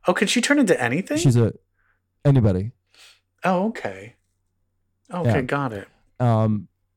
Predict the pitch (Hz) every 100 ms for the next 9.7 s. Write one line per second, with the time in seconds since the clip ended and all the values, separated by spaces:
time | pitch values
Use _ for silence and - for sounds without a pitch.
0 | - 127 120 - - 139 160 156 - 135
1 | 117 113 110 - 127 123 - 123 120 107
2 | 104 104 107 104 95 104 104 98 - -
3 | 120 - 113 107 101 113 - 113 101 90
4 | - - 104 101 - - 117 - 98 95
5 | 104 - 110 104 98 98 101 107 104 101
6 | 101 101 95 - 98 92 101 143 117 104
7 | 104 - - 92 98 - 117 104 92 92
8 | 104 98 104 107 - 110 113 - 117 113
9 | 120 120 120 120 - 120